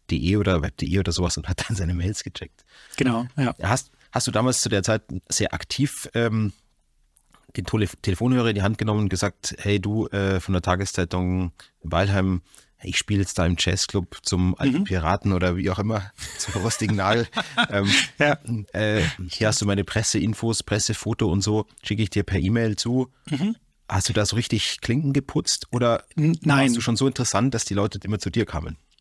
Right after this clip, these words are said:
Speaker 2: Ich hab, also das erste, was ich mich erinnern kann, ist, ich habe als Student in Basel mal in einer Nacht irgendwie hundertfünfzig Mails verschickt.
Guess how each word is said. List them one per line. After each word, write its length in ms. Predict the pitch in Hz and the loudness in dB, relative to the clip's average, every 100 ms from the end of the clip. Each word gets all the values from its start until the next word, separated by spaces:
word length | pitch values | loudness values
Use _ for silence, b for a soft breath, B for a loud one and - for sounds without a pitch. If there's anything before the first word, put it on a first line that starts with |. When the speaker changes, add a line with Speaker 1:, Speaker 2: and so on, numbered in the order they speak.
| - - _ - | -20 -20 _ -4
Speaker 2:
Ich 220 | 160 - | 0 2
hab, 200 | 185 - | 0 0
also 220 | 151 151 | 0 2
das 160 | 147 - | 0 0
erste, 320 | 147 160 185 | 2 2 2
was 120 | 165 | 4
ich 80 | 160 | 4
mich 160 | 165 151 | 4 2
erinnern 320 | 139 165 190 | 2 2 2
kann, 180 | 170 143 | 2 2
ist, 140 | 139 | 2
ich 100 | 143 | 0
habe 120 | 143 | 0
als 180 | 131 - | 2 2
Student 320 | 143 139 151 | 2 2 2
in 120 | 151 135 | 2 2
Basel 380 | - 151 160 | 2 2 4
mal 200 | 147 131 | 4 4
in 100 | 139 | 2
einer 220 | 123 135 139 | 2 2 2
Nacht 300 | 135 - 139 | 0 -2 -4
irgendwie 220 | 139 127 | -2 0
hundertfünfzig 680 | 143 139 - 151 - 147 131 | 2 2 2 0 0 0 2
Mails 420 | 127 135 - - | 2 2 0 -2
verschickt. 600 | - - 123 - - | 0 0 0 -2 -8